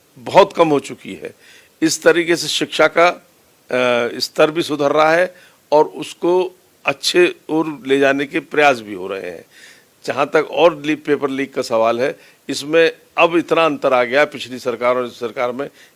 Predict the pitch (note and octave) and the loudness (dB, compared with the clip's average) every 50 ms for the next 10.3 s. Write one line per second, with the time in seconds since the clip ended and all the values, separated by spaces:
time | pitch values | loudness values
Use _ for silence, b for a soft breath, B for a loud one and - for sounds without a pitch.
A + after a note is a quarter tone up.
0 | b - A#2+ C#3+ E3 D#3+ F3+ G3 C#3+ D#3+ D3+ D3+ D3+ - C#3 B2 - C3 A#2 A#2 | b -8 -4 -2 -2 -2 -2 -4 -2 -2 -2 -2 -2 -2 -2 -2 -2 -4 -6 -6
1 | A#2 A#2+ G#2+ - G#2+ G#2 - C#3+ A#2+ A#2+ B2+ C#3 - - b b b b b - | -8 -10 -10 -12 -16 -10 -6 -4 -2 0 -2 -2 -4 -6 b b b b b -20
2 | D3 A#2+ A2 A#2+ C3+ C#3 C#3+ C3+ - - E3+ E3 C#3 A2+ F#2+ - A2+ - - - | -20 -12 -6 -4 -4 -2 -2 -4 -4 -6 -6 -6 -8 -8 -8 -8 -8 -6 -4 -2
3 | C#3+ D3 D3+ D#3 D3 D3+ D3+ D3 - G3+ F3 E3+ - b b b b b b - | 0 0 0 0 0 -2 -2 0 0 0 0 -2 -2 b b b b b b -12
4 | D3+ - - D#3 D3+ D3+ C3 C#3 C3 C3 B2 A#2+ B2 B2 A#2+ A#2 A#2+ A2+ A#2 A2+ | -10 -10 -10 -8 -8 -2 2 4 4 4 4 0 -2 0 0 0 -2 -6 -8 -8
5 | - C3 A#2 - A2 G#2 G#2+ A#2 C3 B2+ C3+ C3+ A#2 F3+ G3 E3 B2+ _ - - | -8 -10 -8 -8 -10 -8 -8 -8 -8 -6 -8 -10 -8 -8 -10 -10 -10 _ -10 -6
6 | C3 C#3 C#3+ D3 - b b b b b - D#3 D3 C#3+ C#3+ - F3 C#3+ C3 - | -4 -4 -4 -6 -8 b b b b b 0 2 2 2 2 -2 -4 -4 -2 -4
7 | D3+ C#3+ C#3+ D#3 D#3 D3 D3+ D3 D3+ E3 E3+ E3 - b b b b b - D3+ | -6 -4 -4 -4 -4 -2 -2 -2 -2 -2 -4 -6 -10 b b b b b 2 2
8 | D#3+ - - D#3+ C#3+ D3 D3 D#3+ E3 B2 A2 C3 A#2 C3 C3 A#2 G#2+ F#2 - - | 2 2 0 -4 -8 -4 -2 -2 -2 -2 -2 -4 -2 -2 -2 -2 -2 -4 -6 -10
9 | G#2 F#2+ - - A2 - b b b b b b b b - - - - - D3+ | -16 -16 -16 -16 -18 -18 b b b b b b b b -12 -12 -6 0 2 2
10 | E3 D#3+ F3+ F#3 F#3 - | 2 4 2 2 0 0